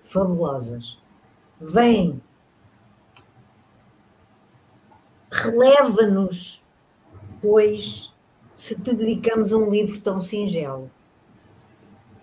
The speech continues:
Isto é um texto simples, aparentemente, mas que diz tanto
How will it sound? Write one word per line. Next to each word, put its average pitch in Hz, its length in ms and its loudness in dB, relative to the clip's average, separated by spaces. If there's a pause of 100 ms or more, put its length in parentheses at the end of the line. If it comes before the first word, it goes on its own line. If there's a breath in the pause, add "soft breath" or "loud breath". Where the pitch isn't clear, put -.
(800)
Isto 254 500 -8 (640)
é 233 120 0
um 254 100 0
texto 262 400 4
simples, 240 560 2
aparentemente, 190 1040 -2 (640)
mas 185 260 0
que - 160 -12
diz 240 400 -2
tanto 143 560 -8